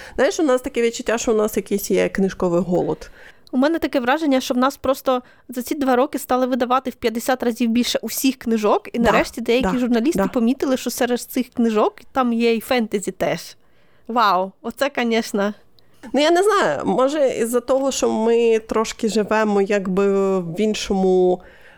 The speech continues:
Speaker 1: в іншому книжковому вимірі, знаєш, як це правильно сказати, не газетному вимірі, не журнальному вимірі, то м-, нам здається, що видаються багато там фентезі,
Speaker 2: Ну, це не
Speaker 1: фантас-,
Speaker 2: прям
Speaker 1: фантастики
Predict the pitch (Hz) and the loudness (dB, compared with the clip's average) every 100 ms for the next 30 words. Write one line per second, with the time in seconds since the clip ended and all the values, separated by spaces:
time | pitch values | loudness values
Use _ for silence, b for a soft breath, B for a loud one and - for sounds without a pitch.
0 | B - 196 214 214 208 202 202 202 - | B -6 -2 -2 0 0 0 -2 -4 0
1 | 196 196 190 185 226 302 214 196 185 202 | 0 2 2 2 0 2 2 0 0 0
2 | 196 202 208 - - 262 185 - - - | 2 0 -2 -8 -10 -6 -6 -6 -8 -4
3 | 160 - 156 151 202 202 220 226 269 226 | -4 -2 -4 0 0 0 0 0 0 0
4 | 185 170 185 185 185 165 156 160 170 226 | 0 0 0 2 0 0 0 0 2 0
5 | 214 202 247 269 214 196 196 185 170 165 | 0 2 2 2 2 2 2 2 0 -2
6 | 165 175 165 - 190 180 - 185 262 262 | 0 -2 -2 -2 -2 0 0 0 0 0
7 | 254 247 - 196 185 190 190 196 - 185 | -2 -4 -6 -4 -2 0 0 -2 -4 -4
8 | 190 185 165 156 143 135 - 156 165 180 | -4 -2 -4 -4 -6 -6 -4 -2 -2 -2
9 | 160 139 139 151 - 285 349 311 359 339 | -6 -6 -4 -4 0 2 2 2 2 2
10 | 330 311 302 269 | 2 2 2 0